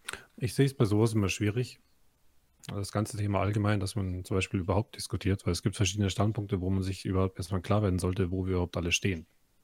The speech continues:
Weil betrachten wir das jetzt als Sicht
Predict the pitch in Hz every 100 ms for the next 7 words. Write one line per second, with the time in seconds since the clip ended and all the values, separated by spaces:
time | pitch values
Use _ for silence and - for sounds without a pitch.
0 | _ _ 101 98 101 92 98 - - 90
1 | 107 - 117 113 117 110 - - 98 90
2 | - 113 -